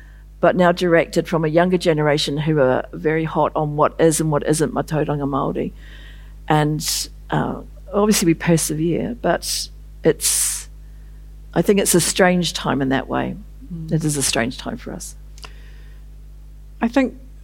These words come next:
Speaker 2: sometimes, I mean, you're not afraid to speak your mind, and sometimes you inadvertently cause c-, controversy.
Speaker 1: And
Speaker 2: Um,
Speaker 1: sometimes on purpose as well,
Speaker 2: <laughs> yeah.
Speaker 1: yeah.
Speaker 2: Um,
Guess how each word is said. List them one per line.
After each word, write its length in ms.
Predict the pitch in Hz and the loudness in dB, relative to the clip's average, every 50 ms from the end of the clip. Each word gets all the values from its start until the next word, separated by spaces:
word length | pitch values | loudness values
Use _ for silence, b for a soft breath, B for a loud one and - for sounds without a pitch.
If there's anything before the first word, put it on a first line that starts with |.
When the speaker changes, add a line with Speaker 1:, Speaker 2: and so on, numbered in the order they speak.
| - | -12
Speaker 2:
sometimes, 520 | 208 - 254 233 226 226 226 202 180 180 175 | -4 0 2 2 4 6 4 4 4 4 2
I 60 | 180 | 2
mean, 120 | 190 190 | 2 4
you're 100 | 185 185 | 4 4
not 180 | 196 196 196 196 | 4 4 2 2
afraid 260 | - - 190 170 165 | 0 -2 -2 -2 -2
to 60 | - | -4
speak 240 | - - 165 156 - | -6 -6 -6 -6 -6
your 80 | - 156 | -6 -4
mind, 580 | 160 156 151 139 135 135 151 175 190 190 - - - | -4 -4 -4 -4 -6 -6 -6 -8 -8 -10 -12 -10 -6
and 180 | 185 175 170 175 | -4 -4 -2 0
sometimes 360 | 202 190 190 185 170 170 - | 0 2 2 2 0 -2 -4
you 80 | 160 | -4
inadvertently 640 | - 170 165 160 151 156 160 170 160 170 151 156 147 | -2 -2 -2 -2 -2 -4 -6 -6 -6 -6 -8 -8 -10
cause 300 | 151 - - 156 151 - | -8 -8 -8 -8 -8 -8
c-, 200 | - - - - - - - | -12 -18 -20 -20 -20 -16 -10
controversy. 880 | - 165 135 - 156 143 151 147 147 - - - 147 147 190 180 185 - - | -8 -8 -8 -8 -10 -10 -8 -8 -8 -8 -10 -10 -8 -8 -10 -12 -12 -10 -4
Speaker 1:
And 100 | 180 175 | -2 2
Speaker 2:
Um, 40 | 170 | 4
Speaker 1:
sometimes 340 | 190 208 226 247 175 170 165 | 4 4 6 4 4 4 2
on 100 | 160 156 | 0 -2
purpose 480 | - - 185 185 180 - - - - | -2 -2 -2 -2 -2 -4 -8 -8 -8
as 180 | - - - 233 | -10 -6 -4 -4
well, 200 | - - - - | -2 -2 -2 -4
Speaker 2:
<laughs> 0 | |
yeah. 200 | - 202 202 214 | -4 -4 -6 -8
Speaker 1:
yeah. 840 | - 254 240 226 - - - - - - - - - - 185 180 180 180 | -8 -8 -14 -14 -14 -14 -16 -16 -18 -20 -20 -10 -2 0 0 2 2 2
Speaker 2:
Um, 260 | 175 180 180 180 185 | 0 0 -2 -4 -6